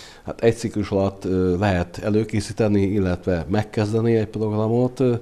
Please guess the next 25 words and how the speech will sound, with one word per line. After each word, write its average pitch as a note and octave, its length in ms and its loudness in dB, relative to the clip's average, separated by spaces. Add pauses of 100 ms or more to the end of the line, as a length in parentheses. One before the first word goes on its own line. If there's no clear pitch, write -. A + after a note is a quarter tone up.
(400)
két A#2 260 0
ciklus F2+ 340 -6
kell F2+ 120 -4
ahhoz, E2 160 -2
hogy E2 180 -4
tényleg D#2+ 380 -4 (100)
ki F#2 140 -6
is D2+ 140 -4
forjon. E2+ 720 -2 (720)
Ö, G2 580 2
hát A#2+ 200 -2
az D3 120 4
a A2+ 60 2
teljes G#2+ 300 2
igazság, F#2 420 -2
jelen G2+ 280 0
pillanatban E2+ 500 -4
azt F2+ 180 -6
kell D#2 160 -10
mondjam, D#2 600 -8
hogy D2+ 340 -14 (280)
nekem E2 260 -8
a D2+ 60 -6
ciklusom E2 540 -4
végével E2+ 800 -2